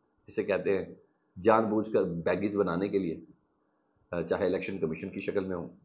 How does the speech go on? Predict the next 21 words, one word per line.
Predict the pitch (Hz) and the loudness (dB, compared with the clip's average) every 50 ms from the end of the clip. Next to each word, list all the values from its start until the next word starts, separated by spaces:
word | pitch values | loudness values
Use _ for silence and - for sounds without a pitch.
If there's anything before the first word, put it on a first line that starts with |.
| _ _ _ _ _ _ _ _ _ _ _ _ _ _ _ | _ _ _ _ _ _ _ _ _ _ _ _ _ _ _
ایک | - 90 92 - | 0 0 2 2
طرف | 110 104 - | 2 0 4
کہہ | 95 | 4
رہے | 98 98 | 4 4
ہیں | 95 95 | 4 2
منظور | 95 90 92 87 95 101 107 | 0 -2 -2 2 2 2 2
کا | - - - - - - _ _ _ _ _ - - | 0 -4 -8 -12 -14 -18 _ _ _ _ _ -12 -4
الیکشن، | 95 90 90 90 87 85 - - | -2 -2 -2 -2 -4 -12 -14 -10
سپریم | - - 85 95 95 98 | -8 -4 -2 -2 -2 0
کورٹ | 95 95 95 92 | 0 -2 -2 -2
کا | 101 95 | -4 -6
حکم | 87 - 113 117 | -4 -2 -2 0
مانیں | 120 113 107 110 107 | 0 0 0 -2 -6
گے، | 107 104 | -8 -10
ساتھ | - - - 87 90 82 85 | -8 -2 0 0 0 0 -2
یہ | 80 | -6
کہہ | - 87 80 | -4 -4 -4
رہے | 78 78 | -4 -6
ہیں | - - - _ _ _ _ _ _ _ _ _ _ _ _ - | -6 -10 -16 _ _ _ _ _ _ _ _ _ _ _ _ -10
کہ | 101 95 | -6 -4
نہیں، | 95 87 | -4 -4